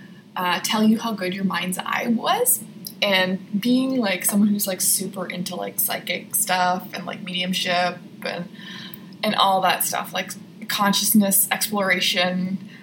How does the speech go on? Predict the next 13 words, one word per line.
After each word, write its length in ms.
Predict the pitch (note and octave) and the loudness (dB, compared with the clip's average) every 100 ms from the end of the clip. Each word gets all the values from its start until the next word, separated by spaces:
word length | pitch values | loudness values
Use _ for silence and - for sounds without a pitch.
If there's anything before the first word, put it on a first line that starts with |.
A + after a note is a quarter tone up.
| - - | -16 -4
uh, 380 | F#3 F3 F3 - | 0 2 0 2
all 220 | G#3+ A3 | 4 4
that 240 | G#3 - | 2 0
fun 280 | - G3 F#3+ | 0 2 2
stuff. 600 | - - F3+ F#3 - - | 0 0 0 0 -6 -8
Like, 200 | F3+ F#3+ | -6 -4
I'm 100 | F#3+ | -2
pretty 240 | G3 A3+ A3+ | -2 0 2
woo-woo 540 | G3+ G#3 G3+ G3+ F#3+ | 4 2 2 0 0
and 80 | F3+ | 0
out 200 | F3+ F3+ | -2 -2
there, 540 | F#3+ F#3 F3+ F#3 F#3 - | -2 2 2 0 -2 -4
and, 480 | F3+ - F3+ F#3+ | -4 -4 -8 -6